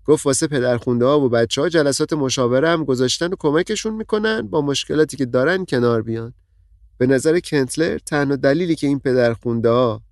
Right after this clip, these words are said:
بچه‌های مشکل داره تحمل می‌کنن و باهاشون کنار میان اینه که عاشقشون هستن. حرفای کنتلر هیچ حساسیتی بین نماینده‌ها به وجود نیاورد. هیچ کس اعتراض نکرد.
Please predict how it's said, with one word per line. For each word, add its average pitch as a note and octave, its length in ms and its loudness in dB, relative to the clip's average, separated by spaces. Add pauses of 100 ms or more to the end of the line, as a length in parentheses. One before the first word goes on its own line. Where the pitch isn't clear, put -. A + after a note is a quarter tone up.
(140)
بچه‌های A#2+ 440 0
مشکل A#2 440 0
داره A#2 180 2
تحمل A#2 420 -2
می‌کنن A#2 440 0
و A#2 40 -2
باهاشون A#2 420 -2
کنار A#2 300 0
میان D3 440 0 (520)
اینه F3 240 -2
که - 140 -8
عاشقشون G#2+ 720 -2
هستن. F#2 340 -10 (840)
حرفای D3+ 420 0
کنتلر G3 560 0
هیچ G3 240 -4
حساسیتی E3+ 640 0
بین F#3+ 200 4
نماینده‌ها C3 600 4
به C#3 100 2
وجود A#2 420 0
نیاورد. G#2 360 -4 (180)
هیچ - 220 -4
کس F#3 200 0
اعتراض A#2+ 460 0
نکرد. G#2 260 -6